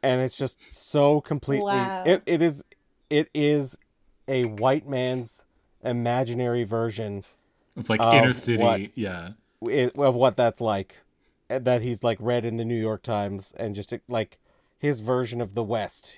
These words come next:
Speaker 1: you know? Just, like, a crazy, not real situation.
Speaker 3: This reminds me of Sister Act two, where, uh, for s-, plot reasons, for story reasons, Whoopi just becomes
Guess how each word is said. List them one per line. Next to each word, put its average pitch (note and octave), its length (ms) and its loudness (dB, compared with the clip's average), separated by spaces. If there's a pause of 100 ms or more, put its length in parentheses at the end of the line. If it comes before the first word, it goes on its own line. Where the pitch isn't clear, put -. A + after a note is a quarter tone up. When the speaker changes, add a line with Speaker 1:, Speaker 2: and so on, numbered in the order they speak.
(140)
Speaker 1:
you B2 120 -4
know? A#2 300 -2 (320)
Just, B2 160 -6
like, B2 160 0
a A2 100 -4
crazy, A2+ 840 -4 (580)
not A2 320 -4
real G2+ 500 -6
situation. F#2 640 -12 (100)
Speaker 3:
This C#3 320 0
reminds D3+ 440 2
me D3 100 2
of C3 100 0
Sister A#2+ 320 -4
Act A#2 200 0
two, A2 440 -2
where, G2 520 -4 (1200)
uh, A2+ 240 4
for C3+ 480 0
s-, - 140 -4
plot C3 400 4
reasons, C3+ 600 -2
for - 120 -6
story A2+ 320 0
reasons, A#2+ 580 -2 (180)
Whoopi A2+ 360 -2
just G#2+ 180 -4
becomes G2 560 -6